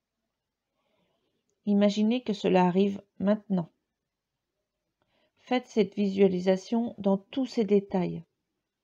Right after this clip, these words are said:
Pendant combien de temps désirez-vous qu'elle souffre ou qu'elle se repente ?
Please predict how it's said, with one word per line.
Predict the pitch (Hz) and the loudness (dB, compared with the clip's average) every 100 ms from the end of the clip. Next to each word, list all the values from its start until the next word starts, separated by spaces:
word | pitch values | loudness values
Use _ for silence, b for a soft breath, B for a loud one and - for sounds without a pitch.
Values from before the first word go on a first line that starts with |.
| _ _ _ _ _ | _ _ _ _ _
Pendant | - 220 214 208 _ | -2 0 0 -2 _
combien | - 285 254 233 | -8 -4 0 0
de | 202 | 0
temps | 196 202 - 247 254 269 - | -4 -6 -6 -4 -6 -8 -4
désirez-vous | 202 202 220 214 208 226 | -2 0 0 2 0 -2
qu'elle | 226 196 | -2 -2
souffre | 185 - 262 247 - _ _ _ _ - | -4 -8 -6 -8 -14 _ _ _ _ -8
ou | 202 | -2
qu'elle | 208 190 | 0 0
se | - | 0
repente ? | 196 196 214 208 180 - - _ | -2 0 -2 -2 -6 -8 -16 _